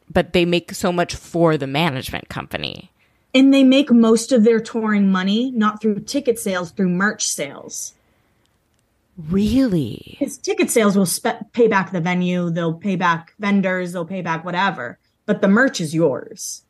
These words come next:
Speaker 1: I see.
Speaker 2: Mm-hmm.
Speaker 1: So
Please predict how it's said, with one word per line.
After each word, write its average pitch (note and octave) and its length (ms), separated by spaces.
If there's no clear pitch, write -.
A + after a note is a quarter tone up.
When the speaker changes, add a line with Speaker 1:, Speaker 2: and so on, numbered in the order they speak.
Speaker 1:
I D3+ 360
see. F2 680
Speaker 2:
Mm-hmm. E3+ 460
Speaker 1:
So G#3 220